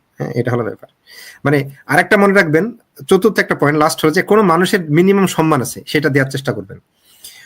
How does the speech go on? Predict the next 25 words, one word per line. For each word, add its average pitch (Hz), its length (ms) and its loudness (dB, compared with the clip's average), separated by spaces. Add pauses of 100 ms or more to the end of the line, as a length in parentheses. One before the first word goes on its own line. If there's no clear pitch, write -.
(140)
ওই 170 120 4
মানুষটা 185 320 0
যে 180 260 0
কথাটা 180 320 0
বলছে, 160 500 0
ও 185 160 2
হয়তো 185 320 0
একসময় 180 520 -2
দিনের 165 280 0
পথে 165 180 -4
ফিরতে 147 260 -6
পারে, 95 180 -8 (600)
তখন 180 200 0
আপনি 196 580 2
এমন 175 220 0
একটা 214 200 -4
কথা 196 200 2
বললেন 175 360 2 (460)
যেটা 156 280 2
হলো 175 140 4
যে 175 80 0
পরবর্তীতে 196 520 0
ওকে 185 180 2
আরো 180 180 0
দূরে 180 180 4